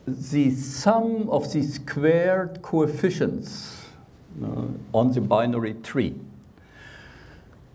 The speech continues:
Now take any Q on the space of continuous functions. Uh, this is mapped into a measure on the infinite product space.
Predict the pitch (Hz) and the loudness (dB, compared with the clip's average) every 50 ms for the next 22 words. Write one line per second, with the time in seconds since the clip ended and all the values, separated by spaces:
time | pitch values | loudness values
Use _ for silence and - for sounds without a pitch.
0 | - - - - - - - - - - - - - - - - - - - - | -20 -20 -20 -20 -20 -20 -20 -20 -20 -20 -20 -20 -20 -20 -20 -20 -20 -20 -6 2
1 | 113 127 170 220 214 - - 220 226 220 - - 208 208 214 202 - - - 208 | 4 6 6 6 4 2 2 0 0 2 0 0 0 0 0 -4 -4 -2 2 2
2 | 220 196 - 196 - - - - - - - - - _ - - - - - 123 | 4 4 2 0 -2 -6 -10 -14 -16 -20 -20 -20 -20 _ -20 -20 -14 -2 4 6
3 | 123 127 127 127 127 131 127 - - 147 143 147 - 147 127 - - 131 117 - | 6 6 6 4 0 -2 -6 -4 -2 0 0 0 0 -4 -8 -4 -4 -4 -2 -2
4 | - 135 120 120 117 - - - 143 165 190 208 202 - 214 220 240 254 254 - | -2 -2 0 0 0 -2 0 0 0 0 0 -2 -6 -6 -4 -2 -2 -2 -2 -4
5 | - - - - - - - - - - - - - - - - - - - - | -10 -14 -14 -16 -16 -18 -20 -20 -20 -20 -20 -20 -20 -20 -20 -20 -20 -20 -20 -20
6 | - - - - - - 127 120 113 113 110 104 101 101 101 101 101 101 95 110 | -20 -20 -20 -20 -10 -4 -2 0 0 0 0 0 0 0 -2 -4 -6 -6 0 2
7 | 135 147 139 - - - 123 - - - 120 117 131 143 - - - - - - | 4 4 2 2 -4 -6 -6 -4 -2 0 4 6 6 4 4 0 -10 -16 -16 -18
8 | - - - - 131 110 107 - - - 120 101 98 95 104 107 110 110 110 - | -18 -16 -8 -6 -6 -6 -6 -6 -4 -2 2 2 2 4 4 4 4 4 4 4
9 | 110 95 92 90 - - - - - 98 95 98 95 104 87 123 110 - - 104 | 4 4 4 2 0 -4 -8 -6 -2 -2 0 0 -2 -2 -4 -4 -4 -4 -2 -2
10 | 87 82 82 - - 151 185 233 208 156 120 - - - - - 95 95 107 120 | -2 -2 -2 0 4 4 4 4 4 2 0 0 -2 -10 -8 -2 0 0 0 0
11 | - - - | -2 -6 -12